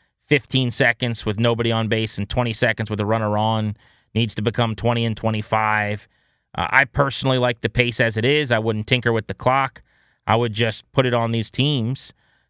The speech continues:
to be more efficient in the ballpark and, and getting people fed and getting people in and out of the bathroom and getting people seated. Uh, we, we just gotta find a way to, to have that process happen in a way that's more conducive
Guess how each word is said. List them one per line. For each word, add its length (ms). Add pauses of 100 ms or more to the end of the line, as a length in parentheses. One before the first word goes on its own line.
to 200
be 280
more 220
efficient 360
in 80
the 80
ballpark 520 (100)
and, 180
and 460
getting 280
people 320
fed 380
and 180
getting 280
people 260
in 80
and 100
out 160
of 60
the 60
bathroom 680
and 200 (420)
getting 240
people 300
seated. 580 (400)
Uh, 260
we, 120
we 160
just 180
gotta 160
find 300
a 60
way 160
to, 100
to 420
have 280
that 180
process 720
happen 400
in 80
a 80
way 240
that's 260
more 140
conducive 640